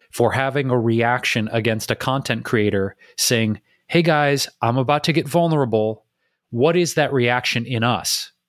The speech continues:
You know, what is, like, the response or reaction in our bodies and our psyches, Whitney?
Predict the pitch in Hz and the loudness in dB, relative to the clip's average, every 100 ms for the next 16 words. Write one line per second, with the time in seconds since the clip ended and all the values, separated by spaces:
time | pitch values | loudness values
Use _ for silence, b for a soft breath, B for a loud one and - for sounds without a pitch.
0 | _ 123 120 110 135 151 143 139 127 113 | _ 0 0 2 0 0 0 0 0 0
1 | 117 - 143 147 151 123 117 120 - 113 | 0 0 0 0 0 2 2 0 -2 -2
2 | 120 113 101 117 123 127 113 120 107 - | 0 0 0 0 0 0 -2 0 0 0
3 | 117 113 101 92 92 - 73 | -2 -2 -4 -2 -4 -6 -12